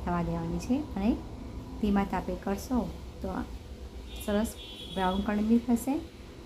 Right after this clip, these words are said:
અને જે લોટનું બેટર હતું એ કાચું પણ નહીં લાગે એટલા માટે. તો જોયું કે આપણી સરસ મજાની બધે બાજુથી આપણી કચોરી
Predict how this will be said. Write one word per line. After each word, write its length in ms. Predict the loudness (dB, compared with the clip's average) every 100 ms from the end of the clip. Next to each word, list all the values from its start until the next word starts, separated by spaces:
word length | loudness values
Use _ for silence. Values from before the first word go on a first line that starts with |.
| -8
અને 260 | -6 -4
જે 200 | -4 -4
લોટનું 500 | -2 -2 -2 -2 -2
બેટર 320 | 0 -2 0 -2
હતું 260 | 0 0 0 -2
એ 80 | -2
કાચું 500 | 0 -2 0 -4 0
પણ 140 | 0 0 -2 0
નહીં 180 | 2 2
લાગે 280 | 2 2 0
એટલા 400 | 0 0 -2 -2
માટે. 320 | -4 -6 -6 -8 -10 -12 -10 -8 -8 -8 -8 -8 -8 -4
તો 60 | -2 -2 -2
જોયું 280 | 0 0 0 -4 -12 -14 -12 -12 -12 -8
કે 120 | -4
આપણી 240 | -4 -2 -4
સરસ 340 | -2 -4 -4 -4
મજાની 540 | -4 -2 0 2 2 0 -12 -12 -6
બધે 280 | -4 0 0
બાજુથી 540 | 2 -2 -4 -2 -2 -2 -12 -12 -12 -12 -10 -6
આપણી 220 | -4 -2
કચોરી 760 | -2 -2 -2 -2 2 0 0